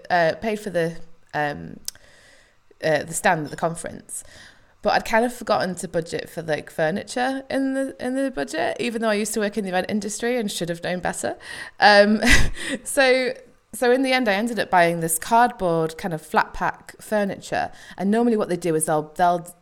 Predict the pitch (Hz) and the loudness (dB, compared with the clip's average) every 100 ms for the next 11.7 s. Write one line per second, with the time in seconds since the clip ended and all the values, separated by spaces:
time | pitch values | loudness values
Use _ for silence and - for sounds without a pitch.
0 | _ 170 175 226 214 - - 185 175 170 | _ -2 0 0 -2 -6 -4 -2 0 0
1 | 165 - - - - - _ _ - 165 | -2 -6 -8 -10 -16 -20 _ _ -4 -2
2 | 147 147 185 170 170 - 156 - - 160 | -2 -2 -4 -2 -4 -4 -4 -4 -10 -12
3 | 156 151 151 160 175 262 262 165 196 - | -10 -4 -2 -2 -6 -8 -6 -6 -4 -2
4 | 214 208 196 190 139 64 69 - 160 160 | 0 0 0 0 -2 -4 -6 -4 -4 -4
5 | - 165 151 151 151 - 160 156 - - | -6 -4 -4 -4 -6 -4 -4 -4 -8 -16
6 | - - 147 139 139 - - - - - | -20 -6 -2 -2 -4 -8 -6 -8 -14 -8
7 | 185 165 - - - - - - - - | -4 -4 -6 -12 -10 -10 -10 -18 -20 -20
8 | - - 160 160 147 151 175 180 - 147 | -14 -4 -2 0 0 0 -2 -2 -6 -4
9 | 147 143 143 - 170 160 165 156 - 117 | -4 -6 -8 -10 -2 -2 0 -4 -4 -4
10 | - 170 - 160 175 160 - 147 135 139 | -4 -4 -4 -2 -2 -2 -2 -2 0 -2
11 | - _ - 147 139 135 - | -6 _ -6 -2 0 -2 -8